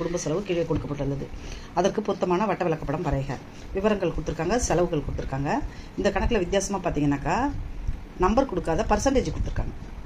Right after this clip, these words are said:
இங்க பாருங்க, இதெல்லாம் நம்பர் கொடுத்துருக்காங்க. அதை கூட்டி நம்ம என்ன செஞ்சோம், இதுக்கு நூத்துக்கு பத்தொன்பது அப்படின்னு போட்டோம். இது டோட்டல் வந்து நூறு வந்தது, அதனால நூத்துக்குன்னு போட்டோம். ஆனா இவங்க என்ன செஞ்சுட்டாங்க, சதவீதம் கொடுத்துட்டதால இது நூறுக்கு தான் ஐம்பது சதவீதம்,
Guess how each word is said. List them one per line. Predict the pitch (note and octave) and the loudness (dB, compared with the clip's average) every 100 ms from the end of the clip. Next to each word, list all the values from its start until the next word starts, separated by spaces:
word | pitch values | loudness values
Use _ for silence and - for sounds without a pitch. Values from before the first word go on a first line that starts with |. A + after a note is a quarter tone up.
| - | -2
இங்க | F3 E3+ | 2 4
பாருங்க, | D#3 D3+ D#3 | 4 4 2
இதெல்லாம் | D#3+ E3+ E3 | 2 2 2
நம்பர் | D#3 D#3+ C3+ | 2 0 -2
கொடுத்துருக்காங்க. | C#3+ C#3 D3 A3 G#3 | -4 -2 2 2 2
அதை | D3+ - | 0 -2
கூட்டி | G#3 F#3+ E3+ | 0 0 0
நம்ம | E3 | -2
என்ன | E3+ E3 | -2 -2
செஞ்சோம், | D#3 G3+ D#4+ - - - - - | -2 0 -2 -4 -16 -14 -14 -4
இதுக்கு | F#3 F3+ A3 C#4+ G3+ | -2 2 4 6 4
நூத்துக்கு | G#3 F3+ F3 | 2 0 0
பத்தொன்பது | E3+ D#3+ D#3 E3 | -2 0 4 4
அப்படின்னு | D3 D3+ D#3+ | 4 0 0
போட்டோம். | D3 - - - - - | -2 -2 -6 -6 -6 0
இது | F3 E3+ G3 | 2 4 4
டோட்டல் | A3 G#3+ | 4 4
வந்து | F3 G#3 | 2 2
நூறு | F#3 F#3+ E3 | 2 2 2
வந்தது, | D#3+ D#3+ A#3+ | 2 2 4
அதனால | G3 E3+ E3 F#3 | 4 2 0 2
நூத்துக்குன்னு | F3 - D#3 D3+ | 2 0 0 -2
போட்டோம். | C3+ C#3+ - D#3 | -4 -8 -8 -2
ஆனா | G#3 F3+ | 2 4
இவங்க | F#3 F3+ | 4 2
என்ன | G3+ - | 0 0
செஞ்சுட்டாங்க, | - D#3 G3+ D#3+ | -2 0 0 2
சதவீதம் | G#3+ A3 G#3 G#3 | 2 2 0 -2
கொடுத்துட்டதால | E3 D#3 D3 C3 C3+ D#3 B3 - - - - | -4 -4 -2 -2 0 2 2 0 -10 -8 0
இது | E3 | 2
நூறுக்கு | F3+ B3 A#3 A3+ | 6 6 6 4
தான் | G#3+ | 4
ஐம்பது | E3 D3+ | 2 0
சதவீதம், | C#3 C3+ - | 0 -4 -6